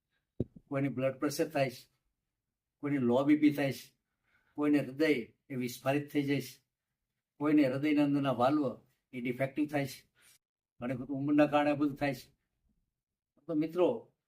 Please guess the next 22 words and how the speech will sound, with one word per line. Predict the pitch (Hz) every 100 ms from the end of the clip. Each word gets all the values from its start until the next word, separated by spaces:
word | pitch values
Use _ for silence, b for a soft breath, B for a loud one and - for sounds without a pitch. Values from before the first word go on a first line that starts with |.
| _ _ _ -
આજકાલ | 131 - 185 175
એના | 175 175
માટે | 170 165 156 107 - _ _ _ _ _ _ _ _ _ _ _ 160
એક | 151
આખી | 151 170
વ્યવસ્થા | 147 151 147 147
મોડર્ન | 135 139 135
સાયન્સમાં | 143 131 - 131
છે | 131 131 104 _ _ _ _ _ _ _ _ _ _ _ _ _ _ _ _
કે | 139 131 107 107 _ _ _ _
એને | 135 143 123 110 - _ _ _ _ _ _ _ -
એન્જિયોગ્રાફી, | 127 135 135 139 135 143 147 _ _ _ _ _ -
એન્જિયોપ્લાસ્ટ | 127 135 139 143 139 135 - _ _ _ _ _ _ -
કે |
ઓપન | 127 127 139
હાર્ટ | 135
સર્જરી | - 127 131 143 139 - _ _ _ _ -
બધું | 143 147
થઈ, | - 120
થઈ | 117 127
શકે | 117 107
છે. | 104